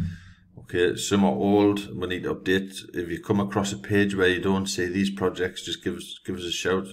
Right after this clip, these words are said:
with a U R L and I'll, I'll find it, because we've made hundreds of these pages.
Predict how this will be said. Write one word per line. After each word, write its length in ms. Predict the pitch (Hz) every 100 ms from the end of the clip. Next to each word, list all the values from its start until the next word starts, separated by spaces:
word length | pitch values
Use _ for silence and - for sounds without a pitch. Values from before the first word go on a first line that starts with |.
| 76
with 140 | 87
a 60 | 85
U 200 | 87 87
R 140 | 85
L 180 | 85 87
and 140 | 85 82
I'll, 340 | 82 82 - -
I'll 120 | 82
find 340 | - 82 82 78
it, 100 | -
because 260 | - 82
we've 100 | 87
made 140 | 82 76
hundreds 380 | 87 87 71
of 60 | 76
these 140 | 76
pages. 420 | - 78 73 73